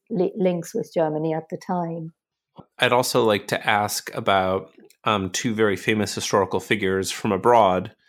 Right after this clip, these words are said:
Speaker 2: who you, uh, discuss when talking about the history of the Institute. Uh, those two figures are Margaret Sanger and Christopher Isherwood.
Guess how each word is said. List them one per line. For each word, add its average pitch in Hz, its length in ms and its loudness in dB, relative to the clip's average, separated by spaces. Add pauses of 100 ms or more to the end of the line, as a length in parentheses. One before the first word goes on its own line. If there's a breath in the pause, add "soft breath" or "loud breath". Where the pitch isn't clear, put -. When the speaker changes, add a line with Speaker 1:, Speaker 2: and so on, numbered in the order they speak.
(440 soft breath)
Speaker 2:
who - 140 -4
you, 101 480 0
uh, 95 180 4
discuss 101 680 0
when 92 420 -2 (140)
talking 98 200 -2
about 95 180 -4
the 95 100 -2
history 98 320 -2
of 90 60 0
the - 100 -4
Institute. - 580 -6 (680 soft breath)
Uh, 104 140 2
those 113 240 4
two 117 160 0
figures 104 640 2
are 101 340 2 (100)
Margaret 107 460 2
Sanger 104 340 2
and - 200 -2
Christopher - 440 -4
Isherwood. 90 540 -2